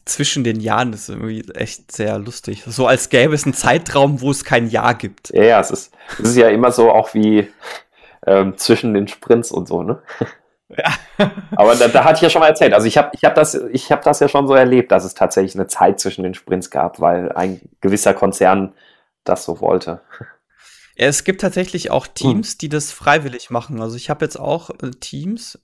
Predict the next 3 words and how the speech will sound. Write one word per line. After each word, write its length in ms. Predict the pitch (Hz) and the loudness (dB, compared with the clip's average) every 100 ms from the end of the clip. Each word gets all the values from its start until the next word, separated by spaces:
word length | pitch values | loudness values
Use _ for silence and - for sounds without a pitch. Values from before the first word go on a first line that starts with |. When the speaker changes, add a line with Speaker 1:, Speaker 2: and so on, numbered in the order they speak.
| _ _ _ | _ _ _
Speaker 1:
äh, 320 | 127 123 123 127 - | -8 -6 -8 -12 -14
die, 400 | 127 139 185 233 _ _ _ _ _ _ _ _ | -12 -10 -10 -12 _ _ _ _ _ _ _ _
äh, 380 | 127 127 131 123 | -2 0 0 -2